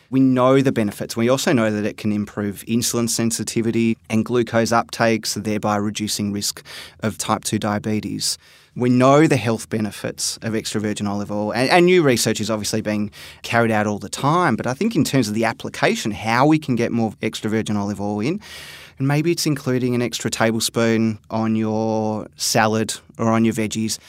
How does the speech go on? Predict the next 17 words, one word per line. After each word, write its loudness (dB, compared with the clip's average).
certainly 0
cooking 0
with 0
it. -2
I 0
mean, 2
I've 4
certainly 0
moved -2
away -2
from -2
butter -4
and -6
some -6
of -4
those -2
other -2